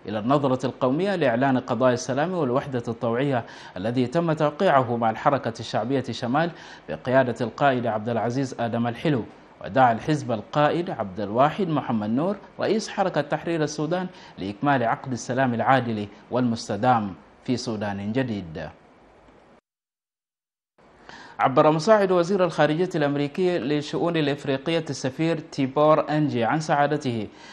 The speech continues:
بتوقيع الحكومة الانتقالية والجبهة الثورية والحركة الشعبية بالأحرف الأولى على اتفاق السلام بينهما في عاصمة جنوب السودان جوبا بداية الأسبوع.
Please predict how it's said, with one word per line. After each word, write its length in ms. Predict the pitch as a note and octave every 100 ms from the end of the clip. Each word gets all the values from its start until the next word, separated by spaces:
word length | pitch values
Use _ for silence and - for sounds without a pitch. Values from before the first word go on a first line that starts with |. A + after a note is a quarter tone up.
| - -
بتوقيع 580 | G2+ B2 A#2 - D3+
الحكومة 480 | B2+ A2+ C3 F3 D#3+ D3
الانتقالية 680 | B2+ D#3 D#3 C#3+ C3 F#3
والجبهة 400 | G#3+ E3+ C#3+ B2 B2
الثورية 500 | C3 C#3+ C3+ E3 C3+
والحركة 520 | G2+ G2 D3 C3 B2 B2+
الشعبية 720 | - C3+ C3 D#3+ C3+ B2+ A#2 - - -
بالأحرف 520 | G2+ A#2 C#3 C3+ C3+
الأولى 400 | B2+ - E3+ D3+
على 280 | B2+ B2+ B2
اتفاق 420 | A#2+ B2+ C#3+ C3+
السلام 540 | B2 - C3 C#3+ D3+ C3+
بينهما 600 | A2 D#3 D3+ B2+ B2 A#2
في 180 | C3
عاصمة 680 | A2+ B2 C3+ C3 A#2+ A#2+ A2+ A2+ - -
جنوب 260 | G#2+ B2 A#2
السودان 560 | - C3+ C#3+ D3 C#3+
جوبا 340 | C3+ D#3 B2 A2+ - - - F2+
بداية 320 | G2+ B2+ B2+
الأسبوع. 480 | C3+ C#3 C3 D#3+ G2